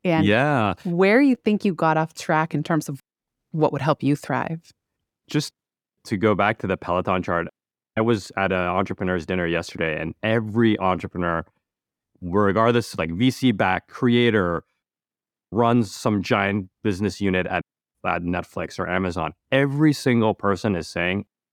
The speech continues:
Speaker 2: "We got our forecasting wrong." Everyone. So I want listeners to know that you're not alone. If you're struggling 'cause your forecasts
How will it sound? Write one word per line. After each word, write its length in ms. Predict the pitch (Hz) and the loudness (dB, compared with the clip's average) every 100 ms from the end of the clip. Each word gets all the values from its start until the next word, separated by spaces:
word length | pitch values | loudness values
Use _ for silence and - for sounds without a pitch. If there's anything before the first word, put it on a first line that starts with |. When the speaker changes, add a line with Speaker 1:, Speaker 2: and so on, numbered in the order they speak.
| _ _ _ | _ _ _
Speaker 2:
"We 140 | 104 | 0
got 140 | 98 92 | 2 2
our 100 | 87 | 0
forecasting 540 | - 85 82 - 82 | -2 -4 -6 -6 -8
wrong." 280 | 78 80 85 - _ _ _ _ _ _ _ _ _ _ _ _ | -8 -8 -10 -14 _ _ _ _ _ _ _ _ _ _ _ _
Everyone. 400 | 127 131 113 95 | 2 4 4 2
So 100 | - | 2
I 80 | 107 | 2
want 380 | 104 120 127 - _ _ _ | 4 2 2 -2 _ _ _
listeners 460 | - 110 - 117 107 | 0 0 2 0 0
to 120 | - | -4
know 280 | 95 92 101 | -2 2 2
that 120 | 95 95 | 2 0
you're 140 | 90 | -2
not 260 | 87 92 98 | 0 0 0
alone. 680 | 90 80 80 82 95 143 - _ _ _ - | -4 -2 -2 -2 0 -2 -4 _ _ _ -8
If 180 | 95 - | -6 0
you're 140 | 107 | 0
struggling 840 | 113 - - 95 101 104 107 113 117 _ _ _ _ | 0 -4 0 2 2 2 4 2 -2 _ _ _ _
'cause 160 | 107 92 | -2 0
your 120 | 95 | 0
forecasts 680 | - 95 101 95 101 - | 0 -2 0 0 0 -4